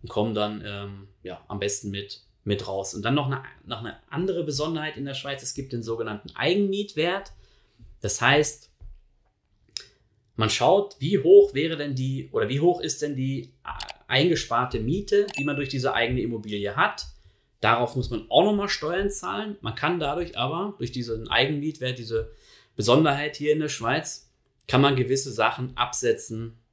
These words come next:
ähm, also von der Steuer absetzen. Zum Beispiel, wenn ich das Haus renoviere, wenn ich ein neues Dach mache, wenn ich Dämmung mache, wenn eine neue Heizung reinkommt. Das kann man ja zum Beispiel in Deutschland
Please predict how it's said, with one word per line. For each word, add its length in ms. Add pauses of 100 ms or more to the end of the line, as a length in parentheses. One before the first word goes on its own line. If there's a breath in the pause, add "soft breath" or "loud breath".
(180)
ähm, 340
also 140
von 120
der 40
Steuer 320
absetzen. 540
Zum 120
Beispiel, 320
wenn 120
ich 180
das 180
Haus 240
renoviere, 540
wenn 80
ich 100
ein 60
neues 220
Dach 220
mache, 180
wenn 80
ich 100
Dämmung 280
mache, 300 (360 loud breath)
wenn 100
eine 60
neue 300
Heizung 360
reinkommt. 460
Das 160
kann 120
man 100
ja 80
zum 140
Beispiel 300
in 100
Deutschland 600